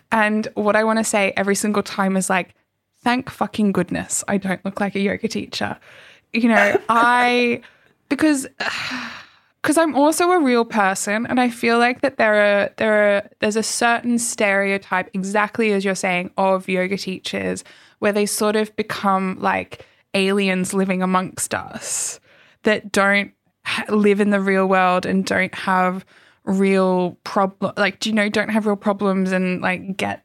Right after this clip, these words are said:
Speaker 1: twelve hours of sleep a night and, you know, exist on green juice and, I don't know, like, all of, all of that crap. Um, and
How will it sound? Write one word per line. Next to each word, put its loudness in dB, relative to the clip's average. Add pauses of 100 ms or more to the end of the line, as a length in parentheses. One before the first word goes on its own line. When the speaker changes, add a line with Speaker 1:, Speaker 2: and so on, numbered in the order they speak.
(120)
Speaker 1:
twelve 0
hours 0
of -4
sleep -4
a -4
night -2
and, -2
you -4
know, 0
exist -2
on -2 (600)
green -2
juice -4
and, -6
I -2
don't 0
know, -2
like, -2
all 2
of, 0
all 2
of -2
that -2
crap. -4 (880)
Um, -2 (480)
and 0